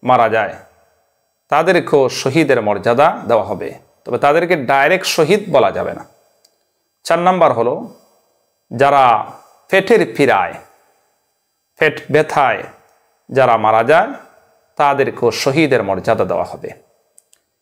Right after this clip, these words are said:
পাঁচ নাম্বারে হলো যে ব্যক্তি অগ্নিদগ্ধ হয়ে মারা যায়, অর্থাৎ আগুনে পুড়ে, যারা আগুনে পুড়ে মারা যাবে,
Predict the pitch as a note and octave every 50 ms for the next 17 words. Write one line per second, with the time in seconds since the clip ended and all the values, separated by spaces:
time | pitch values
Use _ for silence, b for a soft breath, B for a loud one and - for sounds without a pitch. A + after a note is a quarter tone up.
0 | _ _ _ - D#3+ D#3+ D#3 - G#3+ A3 G#3+ G3+ G3 F#3 E3 D3 C#3+ C#3+ C#3 D3+
1 | - - - - _ _ _ _ _ _ _ _ _ _ _ _ _ _ _ _
2 | _ G#2+ A2 G#2+ D#3 F3 F#3+ G3+ G#3 A3 - - - - _ _ _ _ _ _
3 | _ _ _ _ _ _ _ _ _ _ _ _ _ _ _ _ - C#3+ E3+ D#3+
4 | - - - G3 F#3 F3 E3 D#3+ - - - - D#3 E3+ F3 E3 F3+ F#3+ G3+ F#3+
5 | G#3 G#3+ F#3 E3 D#3 F3 D#3 C3 D3 C#3 B2 A#2 A#2 A2+ A2+ A2+ A2+ G#2+ G#2+ A2
6 | G#2 F#2+ - - - _ _ - C#3 C#3+ - G3 F3+ - - D3+ D#3 E3 D3+ F#3
7 | G#3 G#3 G3+ - - D3 C#3+ A#2 G#2 - - - _ _ _ _ _ _ _ _
8 | _ _ _ _ _ _ _ _ _ _ _ _ _ _ _ _ _ _ _ _
9 | - C3 C#3 D3 C#3 B2+ B2+ C3 C3 E3+ F3 E3 - - - C3 A#2+ A#2 A2+ A2
10 | A2+ G#2+ A2+ A#2+ A2+ A#2 -